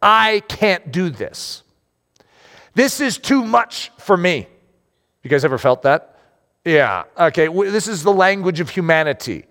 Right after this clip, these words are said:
"What can I handle? That is too much for me." Remember this line? "I didn't sign up for this." Are you sure about that? You see, as Christians, I, I don't know if you read the small print. It, it's, it's actually the entire Bible,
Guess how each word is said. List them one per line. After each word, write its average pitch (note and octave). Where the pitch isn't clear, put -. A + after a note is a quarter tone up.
"What G3+
can B3
I G3+
handle? D3
That G#3
is A#3+
too A#3+
much A3+
for F3
me." D#3
Remember F3
this E3+
line? F3+
"I D4+
didn't D4
sign A#3+
up C4+
for F#3+
this." -
Are D3
you B2
sure F#3
about F3
that? F3
You E3+
see, A#3+
as G#3
Christians, B3+
I, A3+
I C4
don't C#4
know C4+
if G#3
you A3
read G#3
the G#3
small F#3+
print. F#3+
It, F3
it's, F#3
it's G3
actually F#3+
the E3+
entire D3+
Bible, C3